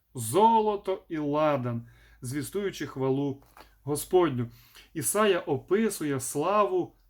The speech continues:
нового відбудованого Єрусалиму, в якому перебуває правда Божа, в якому більше немає кривди, насильства, ідолослужіння, всього того, що так щемило Ісаю.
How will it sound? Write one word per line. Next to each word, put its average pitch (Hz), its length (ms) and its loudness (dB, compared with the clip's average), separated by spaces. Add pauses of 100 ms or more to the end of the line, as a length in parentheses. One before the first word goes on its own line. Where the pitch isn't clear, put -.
нового 170 880 2 (280)
відбудованого 160 1000 0
Єрусалиму, 160 640 -6
в 143 80 -6
якому 165 540 -4 (320)
перебуває 160 600 0
правда 156 560 -4
Божа, 127 260 2
в 123 60 0
якому 185 280 0
більше 185 300 -6
немає 170 400 0
кривди, 127 840 2 (420)
насильства, 131 840 -6
ідолослужіння, 143 1080 -4 (380)
всього 160 340 -2
того, 175 560 2 (280)
що - 240 -6
так 208 320 -4
щемило 170 840 0 (240)
Ісаю. 143 760 0